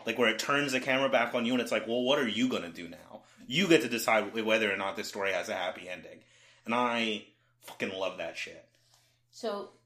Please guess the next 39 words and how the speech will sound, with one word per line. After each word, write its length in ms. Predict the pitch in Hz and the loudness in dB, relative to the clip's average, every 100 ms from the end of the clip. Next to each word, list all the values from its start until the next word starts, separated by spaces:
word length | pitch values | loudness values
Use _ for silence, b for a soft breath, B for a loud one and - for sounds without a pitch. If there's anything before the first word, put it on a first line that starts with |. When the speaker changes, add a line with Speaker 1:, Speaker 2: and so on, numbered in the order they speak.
| _ _ - - | _ _ -20 -18
Speaker 2:
the 80 | 185 | -14
story 480 | - - 208 208 226 | -12 -10 -10 -6 -8
is 120 | 254 | -8
about 380 | 226 196 185 - _ | -6 -4 -4 -8 _
four 640 | 185 175 185 202 220 247 254 | -10 -6 -2 0 -2 -4 -10
scientists 1080 | - 208 170 156 156 - 127 120 - - - | -12 -8 -6 -8 -12 -12 -12 -12 -14 -20 -18
who 100 | 175 | -18
work 360 | 147 151 147 - | -8 -4 -4 -6
in 140 | 160 | -12
the 80 | 156 | -12
citizen 500 | - 165 147 - 151 | -12 -12 -12 -14 -14
science 520 | - 135 131 139 - b b b _ | -10 -8 -8 -12 -18 b b b _
space 380 | - - 170 156 | -14 -6 -6 -6
program. 760 | - 127 117 82 - 64 - - - | -10 -10 -10 -14 -16 -16 -20 -20 0
Speaker 1:
Yeah, 200 | 143 107 | 4 4
they, 220 | 117 127 | 4 0
I 140 | 139 147 | 0 -4
forget, 340 | - 170 175 151 | -4 -4 -4 -6
it's 180 | 143 - | -8 -2
O 160 | 160 | -2
C 300 | 180 - 151 | -2 -6 -2
A, 180 | 131 95 | -2 -2
right? 220 | 95 104 110 | -4 -4 -4
What 200 | 123 131 | -8 -10
do 80 | |
you, 140 | 147 165 | -12 -12
did 200 | 143 135 | -12 -10
you 320 | 160 170 - 151 | -10 -10 -14 -10
note 240 | 147 143 | -8 -6
down 160 | 147 139 | -6 -6
what 100 | 139 | -6
that 140 | 120 | -6
acronym 440 | 113 147 135 143 | -6 -8 -10 -12
is? 120 | 143 - | -14 -14
'Cause 160 | 120 117 | -14 -12
I 120 | 113 | -10
don't 280 | 110 110 98 | -4 -4 -4
remember 380 | 95 85 76 | -8 -10 -12
it. 160 | 80 | -16